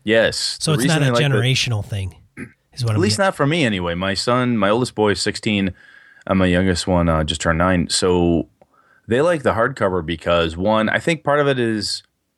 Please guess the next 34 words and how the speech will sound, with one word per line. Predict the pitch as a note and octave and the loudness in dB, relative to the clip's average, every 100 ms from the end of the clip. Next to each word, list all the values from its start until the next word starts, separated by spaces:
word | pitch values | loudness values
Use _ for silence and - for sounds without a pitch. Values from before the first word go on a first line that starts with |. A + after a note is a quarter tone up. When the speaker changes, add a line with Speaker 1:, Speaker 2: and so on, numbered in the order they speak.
| _ _ _ _ _ _ _ - | _ _ _ _ _ _ _ -2
Speaker 1:
Dad | F2 F#2+ | 0 0
reads | G2 G#2 G#2+ | -2 -4 -2
this | A#2 - | -2 0
one, | D3+ E3+ C#3 | 0 0 -4
so | D#2+ | -4
this | E2+ F2+ | -2 -2
is | E2 | -2
really | E2 D#2 | -2 -2
cool. | - F#2+ | 0 0
This | E2 D2+ | 0 -6
is | C#2 | -6
Dad's | C2+ D2+ - | -4 -4 -2
book, | F#2+ C3 | -2 -2
so | - | -2
I | C2+ | -2
think | D2 | 0
there's | C2 C2 | 0 0
some | C2 | -2
of | B1 | 0
that. | C#2 E2 _ A2+ | 0 -2 _ -16
Speaker 2:
Oh. | C#3 A2 _ - - - F#2+ | -16 -16 _ -20 -18 -16 -10
Speaker 1:
The | G#2 | -4
other | C3 E3 | -2 -2
piece, | A#2+ G2+ | -2 -2
though, | - F2+ F2 D2 | -2 0 0 0
is | F2 E2+ E2 D#2+ D#2 - - _ _ _ _ _ _ _ _ _ _ - | 0 2 2 0 -2 -4 -8 _ _ _ _ _ _ _ _ _ _ -6
to | G#2+ | -2
be | A2+ | 0
able | A2 F#2+ | 0 0
to | |
flip | - G2 - | 0 -2 0
through | A2 | -2
the | E2+ | -2
pages, | E2 E2 F2+ A#2 A#2+ | 0 0 0 0 -2